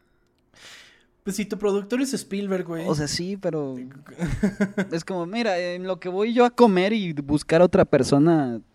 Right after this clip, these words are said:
Speaker 2: para la película, tú te pones a dirigir". No sé, está como
Speaker 1: "Me voy a
Speaker 2: culero, ¿no?
Speaker 1: chingar mi lonche en la
Speaker 2: Sí, güey.
Speaker 1: cafetería, ahorita vengo,
Speaker 2: Ajá,
Speaker 1: ¿no?
Speaker 2: voy por
Speaker 1: Tú
Speaker 2: un,
Speaker 1: mientras ve grabando esto".
Speaker 2: ajá, voy por un cigarrito y ve grabando esta escena que no importa.
Speaker 1: <laughs> Además,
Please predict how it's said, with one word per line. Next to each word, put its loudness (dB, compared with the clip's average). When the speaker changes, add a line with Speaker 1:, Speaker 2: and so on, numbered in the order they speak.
Speaker 2:
para -8
la -6
película, 0
tú -6
te -10
pones -4
a 0
dirigir". -4
No -6
sé, -4
está 0
como 2
Speaker 1:
"Me -2
voy 4
a 6
Speaker 2:
culero, 6
¿no? 4
Speaker 1:
chingar 4
mi 2
lonche 4
en 8
la 6
Speaker 2:
Sí, 2
güey. 8
Speaker 1:
cafetería, 2
ahorita -4
vengo, -2
Speaker 2:
Ajá, 2
Speaker 1:
¿no? -6
Speaker 2:
voy 6
por 8
Speaker 1:
Tú 6
Speaker 2:
un, 4
Speaker 1:
mientras 0
ve 2
grabando 4
esto". -2
Speaker 2:
ajá, -2
voy 2
por 12
un 8
cigarrito 8
y -2
ve -2
grabando -6
esta -10
escena -6
que -8
no 0
importa. -2
Speaker 1:
<laughs> -20
Además, 2